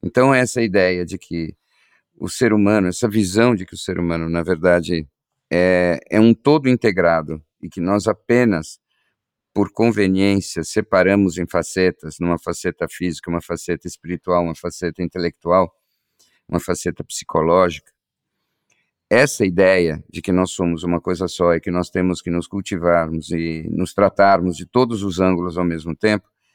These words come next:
ela também é outra coisa absolutamente indispensável pra consciência do nosso tempo. Então, me parece que um, um evento como o Ser Long Life Learning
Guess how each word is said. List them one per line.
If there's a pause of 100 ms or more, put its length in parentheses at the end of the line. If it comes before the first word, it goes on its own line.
(300)
ela
também
é
outra
coisa
absolutamente
indispensável (360)
pra
consciência
do
nosso
tempo.
Então,
me
parece
que
um, (480)
um
evento
como
o
Ser
Long
Life
Learning